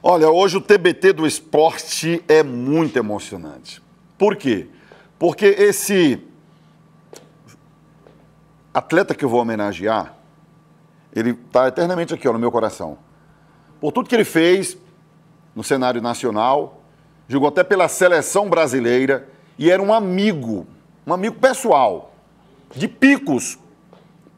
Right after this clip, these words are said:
para o mundo, pois jogou também no futebol francês. Leonardo, um dos maiores artilheiros da história do futebol nordestino, um dos maiores artilheiros da história do Esporte Recife.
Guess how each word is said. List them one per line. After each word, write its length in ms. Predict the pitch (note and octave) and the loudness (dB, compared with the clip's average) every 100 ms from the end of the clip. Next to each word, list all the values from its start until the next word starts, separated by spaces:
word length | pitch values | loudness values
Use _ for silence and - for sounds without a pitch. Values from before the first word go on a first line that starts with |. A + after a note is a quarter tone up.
| _ | _
para 460 | - G#3 A3 A3 A3 | 0 2 4 2 0
o 80 | B3 | -6
mundo, 400 | A#3 A#3 A3 C3 | -2 -2 -2 -2
pois 240 | - F#3+ | 0 2
jogou 260 | F3 F3 A3 | 2 2 2
também 360 | A3 F#3 D3+ A3 | 2 0 0 0
no 100 | G#3 | -2
futebol 340 | - D3+ G3 | -4 0 2
francês. 720 | F#3 G#3 - D#3 B2 - - _ _ _ - - - - - | 2 -2 0 0 -2 -6 -20 _ _ _ -20 -20 -20 -20 -10
Leonardo, 1120 | B2 D#3 G#3+ B3+ C4+ B3 F3 D#3 C#3+ B2 G#2 | 0 4 6 6 4 2 2 2 2 -2 -10
um 140 | F#2+ B2+ | -10 -4
dos 240 | E3 C3+ | -2 -2
maiores 420 | D3 D3+ F#3+ G#3 | 0 2 2 2
artilheiros 800 | F#3+ - F#3 D3+ D3+ C#3+ C3 - - _ _ | -2 -2 -2 0 2 2 -2 -6 -18 _ _
da 120 | B2 | -4
história 300 | C#3+ - C#3+ | -2 0 0
do 80 | C3+ | -2
futebol 320 | - B2+ C3 | -6 -2 -2
nordestino, 720 | C3 B2+ A#2+ G#2 A2 B2+ C#3+ - _ _ - | 0 -2 -2 -4 -6 -4 -6 -14 _ _ -10
um 100 | A#2+ | -6
dos 260 | A#2+ D3+ | -2 -2
maiores 420 | A#2+ D3 D3+ F3 C#3+ | 0 2 2 2 -2
artilheiros 800 | - - C3+ D3 D#3+ A2+ F#2+ - _ - | -4 -4 0 2 2 -2 -8 -14 _ -4
da 100 | C#3+ | -2
história 540 | D3 - D3 D3+ C3 - - | -2 0 2 2 -2 -6 -10
do 180 | B2 E3+ | -2 0
Esporte 640 | E3+ - - D3+ - C3+ | 0 -2 0 0 0 -2
Recife. 680 | C#3+ C3 - B2+ A#2 - E2 | -2 -2 -4 -6 -6 -10 -16